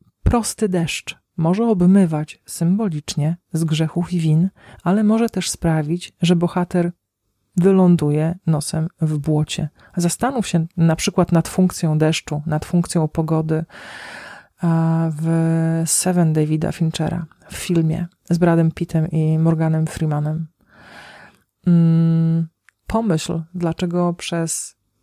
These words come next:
dziewięćdziesiąt minut, a może dłużej, leje i jest szaro,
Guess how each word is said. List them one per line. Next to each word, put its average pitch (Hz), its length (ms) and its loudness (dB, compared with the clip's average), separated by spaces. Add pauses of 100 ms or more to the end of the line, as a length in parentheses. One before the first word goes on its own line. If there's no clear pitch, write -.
(140)
dziewięćdziesiąt 175 920 2
minut, 160 320 0
a - 40 -2
może 160 240 0
dłużej, 160 580 -4
leje 160 420 2
i 175 160 0
jest 160 260 0
szaro, 160 460 -2